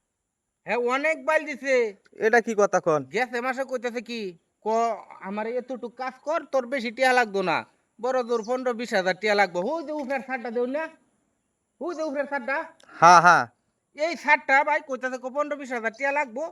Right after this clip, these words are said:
Speaker 1: তুই আমার কাজটা ধর।" ভাই বিশ্বাস করতে না, আমি কই, "পনেরো বিশ হাজার টিয়া লাগবো যখন, তাহলে তো কাজটা করারই দরকার।" আমি কাজটার মধ্যে হাত লাগাইছি, বুঝছেন? পরে ভাই এক লাখ তিরিশ হাজার টিয়া গেছে খালি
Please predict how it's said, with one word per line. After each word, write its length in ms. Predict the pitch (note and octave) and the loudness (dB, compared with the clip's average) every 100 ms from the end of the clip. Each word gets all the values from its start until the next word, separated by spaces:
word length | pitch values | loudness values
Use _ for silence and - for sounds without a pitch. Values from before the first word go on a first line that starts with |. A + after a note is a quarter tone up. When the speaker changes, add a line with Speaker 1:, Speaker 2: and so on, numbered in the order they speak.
| _ _ _ _ | _ _ _ _
Speaker 1:
তুই 120 | C4+ B3+ | -6 -4
আমার 440 | A3+ A3 G#3 G3 | -2 -2 -2 -4
কাজটা 500 | - B3 - A3 F#3 E3 _ D#3 | -6 -6 -4 -6 -6 -8 _ -8
ধর।" 200 | F3+ F3+ B2 _ _ _ _ _ - | -4 -4 -6 _ _ _ _ _ -2
ভাই 160 | G3+ A#3 | 0 0
বিশ্বাস 420 | C4 C4+ C#4 B3+ | -4 -4 -4 -2
করতে 280 | B3+ A3+ A3 | -4 -2 -4
না, 160 | G#3+ | -2
আমি 160 | G#3+ A#3 | -2 -4
কই, 200 | B3+ B3+ | -10 -14
"পনেরো 300 | A#3 C4+ C4 | -10 -10 -10
বিশ 160 | C4 A3+ | -10 -10
হাজার 200 | G#3 G#3+ | -10 -10
টিয়া 200 | A#3+ A#3 | -8 -6
লাগবো 280 | A#3 G#3 | -8 -8
যখন, 280 | G3 G3+ F#3 | -8 -6 -6
তাহলে 200 | F#3 F#3+ | -8 -12
তো 120 | F#3+ | -12
কাজটা 320 | G3+ G#3+ - F#3+ | -8 -8 -6 -12
করারই 380 | G#3+ A3 F#3+ | -8 -8 -8
দরকার।" 460 | D#3+ F#3+ G3 F3 A2 _ _ _ _ _ _ _ - | -6 -6 -4 -8 -8 _ _ _ _ _ _ _ -2
আমি 220 | B3+ D#4 | 0 0
কাজটার 400 | D#4 D#4+ B3+ C#4+ | 2 2 2 -2
মধ্যে 200 | D4 C#4+ | 2 2
হাত 240 | B3 B3 C#4 | 2 0 2
লাগাইছি, 400 | D4 D4 A3+ A3 | 4 4 2 -10
বুঝছেন? 420 | - F#4 E4+ F#3+ _ _ _ _ _ _ - | -8 -4 -4 -4 _ _ _ _ _ _ -2
পরে 240 | D#4+ E4+ D#4 | 2 4 4
ভাই 200 | D4+ E4 | 4 4
এক 200 | E4+ - | 0 2
লাখ 140 | D#4 D#4 - | -2 -2 -4
তিরিশ 260 | G4 F4+ | 0 4
হাজার 220 | D#4+ D4+ C4+ | 4 4 4
টিয়া 140 | D4+ | 4
গেছে 220 | D4 C4 C4+ | 4 2 -4
খালি 160 | C#4 | -10